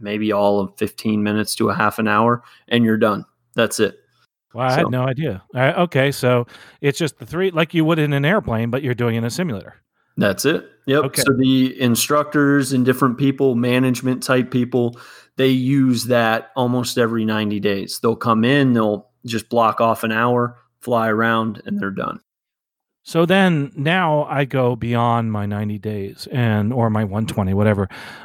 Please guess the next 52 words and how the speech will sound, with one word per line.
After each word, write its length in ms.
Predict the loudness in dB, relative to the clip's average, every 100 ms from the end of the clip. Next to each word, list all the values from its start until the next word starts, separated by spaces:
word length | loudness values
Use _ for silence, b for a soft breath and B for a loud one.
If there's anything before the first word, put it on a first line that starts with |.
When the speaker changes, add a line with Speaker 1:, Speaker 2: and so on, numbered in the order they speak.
| -4
Speaker 2:
Uh, 320 | 0 2 0
now 260 | -2 -2 0
what 100 | 2
do 140 | 2
I 100 | -2
do? 260 | -4 -6 -4
What 160 | -2 0
happens 460 | 0 -2 -4 -4
to 120 | -4
me 540 | 0 2 2 0 -2 -2
if 220 | -4 0
I, 360 | 0 2 0 -2 -6
if 120 | 0
I 100 | 0
wind 280 | 2 2 2
up, 160 | 0 B B B B
so 160 | -6 -2
for 120 | 0
instance, 300 | 2 0 0
I'm, 260 | 0 -2 0
I'm 180 | 0 2
out 180 | 2 2
on 120 | 2
the 60 |
line 280 | 2 2 2
again. 460 | 0 0 0 -2 -6
What 180 | -2 0
if 160 | 0 -4
somehow 420 | -6 -2 0 2
I 80 | 2
don't 160 | 0
get 140 | -2 -2
my 100 | -2
landings? 360 | 0 -2 -2
What 120 | -4 -4
happens 320 | -4 -4 -4
next? 400 | -6 -6 -16 _ _ _ _ _ _ _ _ _ _ _
Speaker 1:
So 260 | -2 2 2
if 120 | 2
you 140 | 0
go 220 | 2 0
past 560 | -2 -4 0 0 -2 -4
your 100 | -2
ninety 380 | 0 0 0 0
days 400 | 0 0 -2 -4
and 120 | -4
you 200 | -2 -4
actually 580 | -4 -6 -6 -2 0 0
dequal 640 | 2 -2 0 0 2 2
in 120 | 2 0
the 80 |
system, 600 | -2 -2 -2 0 0 -2